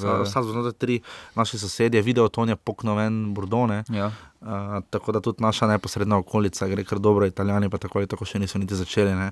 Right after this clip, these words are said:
Speaker 2: Ja, pa Vardar ima tudi,
Speaker 1: Pa
Speaker 2: tako.
Speaker 1: Vardar ima, tako da v tej naši neki bližnji regijski skupini, ne, eh, vidimo kar uspehe, tudi Švica je že postala nenazadnje velesila, ampak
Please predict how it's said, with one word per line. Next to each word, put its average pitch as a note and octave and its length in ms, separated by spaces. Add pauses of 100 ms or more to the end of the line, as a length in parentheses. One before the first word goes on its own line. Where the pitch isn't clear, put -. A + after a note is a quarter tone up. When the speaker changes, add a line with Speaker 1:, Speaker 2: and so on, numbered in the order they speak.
Speaker 2:
Ja, C3+ 160
pa A#2+ 120
Vardar A#2 380
ima A2+ 200
tudi, A2+ 260
Speaker 1:
Pa A#2+ 60
Speaker 2:
tako. A#2+ 80
Speaker 1:
Vardar A2+ 300
ima, G#2 300
tako G#2+ 180
da G#2+ 120
v G2+ 120
tej G#2+ 200
naši G#2+ 300 (340)
neki G2+ 360
bližnji A2 440
regijski G#2 460
skupini, A2+ 480
ne, F#2+ 180 (380)
eh, G2+ 180
vidimo G#2 320
kar G#2+ 180
uspehe, A2 500
tudi - 160
Švica G#2 440
je F#2 160
že F#2 120
postala G2+ 420
nenazadnje G#2 540
velesila, G#2+ 480
ampak G2 320